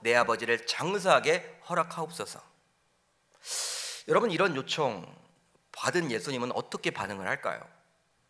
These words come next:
바로 육십 절입니다. 같이 한번 읽어봅니다. 시작.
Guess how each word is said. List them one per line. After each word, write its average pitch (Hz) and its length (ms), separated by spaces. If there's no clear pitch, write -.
바로 104 280
육십 - 240
절입니다. 85 520
같이 - 300
한번 156 180
읽어봅니다. 95 580
시작. 113 920